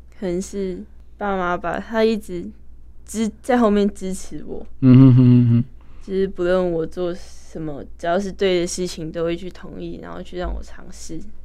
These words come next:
Speaker 2: 嗯哼哼哼哼。所以你是很放心的，就是去练自己喜欢的这个项目这样子。
Speaker 1: 对。
Speaker 2: 嗯哼哼哼哼。好哦，好，那接下来我们的最年长的<laughs> 高三生中岳，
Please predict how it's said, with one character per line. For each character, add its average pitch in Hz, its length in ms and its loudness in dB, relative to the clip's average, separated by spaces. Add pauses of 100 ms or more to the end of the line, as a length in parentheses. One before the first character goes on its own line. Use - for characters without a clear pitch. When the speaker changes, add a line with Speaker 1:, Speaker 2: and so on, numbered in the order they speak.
Speaker 2:
嗯 123 160 6
哼 123 120 8
哼 123 160 8
哼 113 260 6
哼。 107 100 4 (500)
所 143 140 6
以 127 60 12
你 117 60 10
是 135 140 6
很 117 200 10
放 123 180 10
心 117 140 4
的， 110 100 8
就 110 140 6
是 110 200 4
去 113 200 4
练 117 240 10
自 110 160 4
己 87 260 -2
喜 95 240 -6
欢 101 160 2
的 101 180 2
这 107 140 -2
个 101 100 2
项 95 240 -2
目 98 140 -4
这 98 60 -8
样 87 180 -8
子。 - 140 -14 (720)
Speaker 1:
对。 - 300 -8
Speaker 2:
嗯 120 100 4
哼 110 140 6
哼 104 160 6
哼 101 220 2
哼。 - 140 -8 (180)
好 101 160 0
哦， 110 300 6 (440)
好， 110 220 6
那 143 140 10
接 143 140 6
下 147 180 12
来 107 260 10 (800)
我 110 120 0
们 104 160 6
的 104 360 6 (340)
最 131 160 10 (240)
年 120 200 4
长 104 180 4
的 113 120 8 (220)
<laughs> 143 260 8
高 143 160 10
三 139 200 6
生 135 260 6 (600)
中 139 180 8
岳， 117 220 8